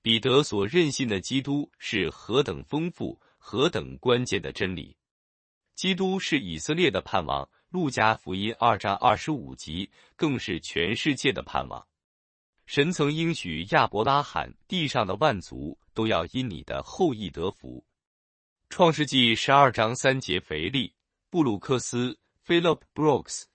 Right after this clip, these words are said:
在圣诞诗小伯利恒中写道：“历世的盼望与惧怕，今宵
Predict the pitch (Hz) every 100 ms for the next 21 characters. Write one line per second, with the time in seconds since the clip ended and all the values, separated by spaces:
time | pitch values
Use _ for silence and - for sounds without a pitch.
0 | _ - 117 107 - 117 92 87 107 104
1 | - - 67 67 71 143 143 - 107 117
2 | 117 113 - - 78 73 64 _ - 190
3 | 151 - - 82 - 120 95 69 65 65
4 | 65 165 120 - - _ _ _ - 127
5 | 123 - 107